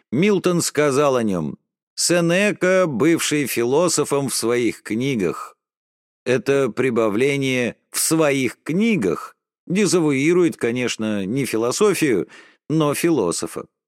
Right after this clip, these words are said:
Стоики не зря настаивали на том, что философия учит не речам, а поступкам. Но Сенека оказался неважным стоиком. Трудно сказать,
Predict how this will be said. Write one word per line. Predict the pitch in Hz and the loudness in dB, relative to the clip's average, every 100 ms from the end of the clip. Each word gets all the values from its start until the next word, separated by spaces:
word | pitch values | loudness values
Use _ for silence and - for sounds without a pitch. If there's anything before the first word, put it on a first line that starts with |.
| _ _ _ _ _ - | _ _ _ _ _ -8
Стоики | - - - 226 220 190 - 185 185 180 - | -6 -4 2 2 4 0 0 0 2 0 0
не | 175 190 | 0 2
зря | 156 170 185 156 | 2 4 4 2
настаивали | 143 147 - 135 113 107 127 | 0 -2 0 0 2 0 0
на | 143 151 | -2 0
том, | 185 196 165 | 0 0 0
что | - 156 151 | -2 0 0
философия | 120 147 147 127 - 180 180 156 160 160 | 0 0 0 0 0 2 2 2 2 4
учит | 156 165 147 143 143 | 4 2 2 -2 -2
не | 156 | 0
речам, | 147 135 - 131 151 156 143 107 | 0 0 0 0 2 2 0 -2
а | 110 123 | -2 0
поступкам. | 139 156 - - 247 110 - 82 65 - _ _ _ _ _ - | 2 0 0 0 0 0 -2 -4 -4 -10 _ _ _ _ _ -8
Но | 165 202 202 | -2 2 2
Сенека | - 175 170 165 117 107 | 2 2 2 0 0 0
оказался | 92 98 110 107 - 98 92 | 0 0 0 -2 -2 -2 -2
неважным | 110 135 101 98 90 82 78 | -2 0 0 0 0 -2 -4
стоиком. | - - 76 73 71 69 69 - _ _ _ _ _ | -6 -4 -2 -2 -4 -6 -8 -12 _ _ _ _ _
Трудно | 220 240 170 160 | 2 4 2 0
сказать, | - 139 123 135 123 - - | 0 0 0 0 -2 -4 -8